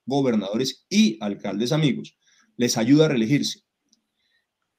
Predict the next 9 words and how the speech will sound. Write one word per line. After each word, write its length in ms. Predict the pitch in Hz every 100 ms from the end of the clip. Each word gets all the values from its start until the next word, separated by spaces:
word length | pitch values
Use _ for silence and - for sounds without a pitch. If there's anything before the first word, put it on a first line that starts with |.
| _ _ _
¿Pensarán 500 | 123 123 117 117 147
entonces 560 | 185 - 185 175 180 160
que 160 | -
este 200 | 127 -
es 80 | 156
el 100 | 165
momento 540 | 131 110 117 131 165 165
de 100 | 123
romper 640 | 107 101 - 135 156 -